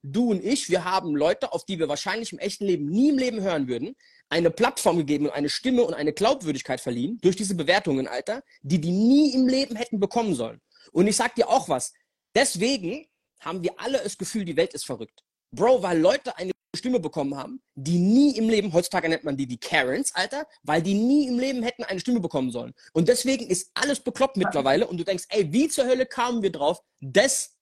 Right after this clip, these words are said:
Speaker 1: als normal
Speaker 2: Also
Speaker 1: anzusehen?“
Speaker 2: meistens ist es ja auch so, dass eine schlechte Bewertung daraus resultiert,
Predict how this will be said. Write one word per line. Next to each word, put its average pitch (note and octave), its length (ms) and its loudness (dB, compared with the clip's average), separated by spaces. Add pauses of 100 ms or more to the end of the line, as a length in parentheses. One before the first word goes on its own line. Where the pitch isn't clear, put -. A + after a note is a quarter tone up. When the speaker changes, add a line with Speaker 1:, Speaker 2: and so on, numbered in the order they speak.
Speaker 1:
als E3 200 0
normal D3 300 -2
Speaker 2:
Also F#3 240 4
Speaker 1:
anzusehen?“ B2 280 -4
Speaker 2:
meistens A3 480 0
ist A3+ 160 -20
es A#3+ 160 -18
ja F#3+ 180 -8
auch F3+ 160 -12
so, G3+ 520 -8 (220)
dass E3+ 360 -4
eine F3 280 -10
schlechte - 500 -12
Bewertung F#3+ 840 -2 (240)
daraus F#3 500 0
resultiert, G3 720 -4